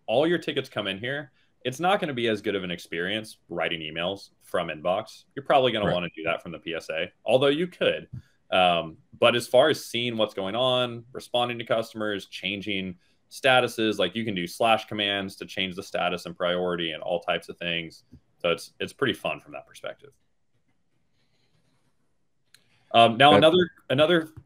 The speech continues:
Speaker 1: uh, few things happened here. One A I feature that we haven't talked about that we just released. Uh, you can see here if you squint. I don't know the size of this for other people. My presenter view, it's pretty small. But, um, you'll see in the middle, that ticket was auto-prioritized.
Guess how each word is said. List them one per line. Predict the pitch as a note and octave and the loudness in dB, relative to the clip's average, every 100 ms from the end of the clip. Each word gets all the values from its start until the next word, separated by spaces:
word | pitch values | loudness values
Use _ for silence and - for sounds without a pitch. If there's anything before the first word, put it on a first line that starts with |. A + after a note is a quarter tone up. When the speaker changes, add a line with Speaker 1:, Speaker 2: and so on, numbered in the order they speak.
| _ | _
Speaker 1:
uh, | A#2+ A#2 | 2 2
few | A2+ A#2+ | 2 -2
things | A#2+ A2+ | -2 0
happened | G#2+ G#2+ F#2+ | 0 0 -2
here. | G2 G2 | 0 0
One | F2+ A#2 D3+ B2 | 0 2 2 2
A | A2+ A#2+ | 2 2
I | A#2 | 2
feature | A#2+ F#2 - A#2 | 0 -6 -4 -4
that | F#2+ | -4
we | F#2+ | -2
haven't | A2+ A2 | -4 0
talked | G#2 G2+ - | 0 0 0
about | E2 F2+ | -4 -2
that | - | -4
we | F2+ | -8
just | E2+ G#2 G#2+ B2 - | -8 2 2 2 -4
released. | G2 E2 E2 - - _ _ - | -4 -4 -6 -8 -18 _ _ -2
Uh, | F2 | 0
you | F2 A2 | 0 -4
can | G#2 | -6
see | F2+ - G#2+ | -10 -4 -2
here | G2+ F#2 F2+ - | 0 0 -2 -4
if | F2+ - | -12 -8
you | F2 | -10
squint. | - - F2+ F#2+ F2+ - | -10 -12 -4 -2 -2 -2
I | |
don't | G2+ | -2
know | F#2+ F2+ F2 | 0 -2 -4
the | F2+ | -8
size | - E2 E2 | -4 -2 -2
of | E2 | -6
this | - | -8
for | - | -6
other | D#2+ D#2+ | -6 -6
people. | E2+ D#2+ D#2+ | -8 -8 -6
My | F2 F2+ | -4 -4
presenter | F#2 E2+ D#2+ D2+ | -4 -6 -8 -8
view, | D#2 | -10
it's | D#2 | -12
pretty | - D#2+ | -12 -12
small. | - - D#2 D2+ _ _ _ _ F#2+ | -12 -8 -8 -8 _ _ _ _ -2
But, | A2+ A2 F#2+ - - | 6 8 8 2 0
um, | G2 F#2 F2 E2 _ - | 4 4 2 -6 _ -6
you'll | A2 | -4
see | G#2+ - F3 | -2 2 2
in | D3 | 4
the | |
middle, | B2+ C3 A2+ | 4 4 6
that | A#2+ | 2
ticket | - D#3+ G3 | 0 -4 -2
was | C#3 - | -2 -2
auto-prioritized. | G2+ G#2+ A2+ G#2+ F2+ D#2+ C#2 - - - | 0 2 2 0 -2 -2 -8 -14 -18 -18